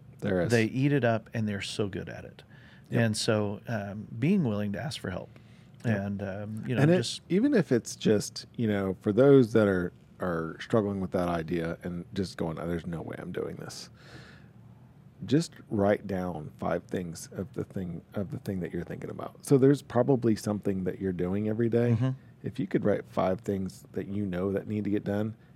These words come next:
Speaker 1: you've kinda almost created your own little mini system. And
Speaker 2: Yeah.
Speaker 1: you don't even have to expound upon that. You can have somebody else do that for you at some
Speaker 2: Yeah.
Speaker 1: point.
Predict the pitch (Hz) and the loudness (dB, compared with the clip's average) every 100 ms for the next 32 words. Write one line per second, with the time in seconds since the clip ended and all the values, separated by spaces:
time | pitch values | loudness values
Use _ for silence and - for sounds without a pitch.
0 | - 139 156 127 139 120 - 101 98 - | 4 4 4 0 2 2 0 -4 -4 -6
1 | - - 90 90 98 90 90 90 85 - | -10 -4 0 0 0 -2 -4 -4 -6 -6
2 | - - - - - - 127 - - - | -8 -10 -10 -10 -8 -8 -10 -14 -20 -6
3 | - 127 107 127 - - 123 202 254 - | 0 2 4 0 -4 2 6 8 6 4
4 | 180 151 - 131 - 98 101 - - 95 | 2 2 0 -4 -2 -4 -4 -6 -8 -4
5 | 104 123 143 165 165 175 170 - 120 - | -2 -4 -4 -2 0 0 -2 -2 -2 0
6 | 131 123 - 107 95 87 92 - - 95 | 0 0 -2 -2 -2 -2 -2 -4 -4 -2
7 | - - - - - - - 127 117 95 | -2 -4 -4 -2 -2 -6 -4 2 2 2
8 | 95 | -4